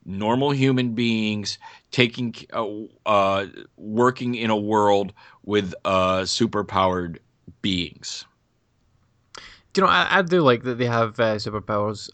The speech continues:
Speaker 2: on, on this team now, and, like, I think when, uh,
Speaker 1: Yeah,
Speaker 2: when
Speaker 1: but I don't
Speaker 2: Bobby
Speaker 1: need 'em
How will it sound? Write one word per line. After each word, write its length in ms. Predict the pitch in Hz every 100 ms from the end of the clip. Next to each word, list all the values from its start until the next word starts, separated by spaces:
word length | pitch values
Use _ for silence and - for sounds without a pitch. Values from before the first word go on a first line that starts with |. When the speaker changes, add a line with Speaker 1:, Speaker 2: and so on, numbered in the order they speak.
| 104
Speaker 2:
on, 460 | 113 110 107 104 -
on 180 | 113 113
this 140 | 110 107
team 240 | - 113
now, 160 | 107 107
and, 220 | 110 110 98
like, 260 | 135 -
I 120 | 139
think 440 | 135 165 165 139 -
when, 320 | 131 123 117
uh, 180 | 113 107
Speaker 1:
Yeah, 60 | -
Speaker 2:
when 80 |
Speaker 1:
but 140 | - 170
I 120 | 160
don't 120 | 190
Speaker 2:
Bobby 120 | 147
Speaker 1:
need 160 | 175 185
'em 140 | 160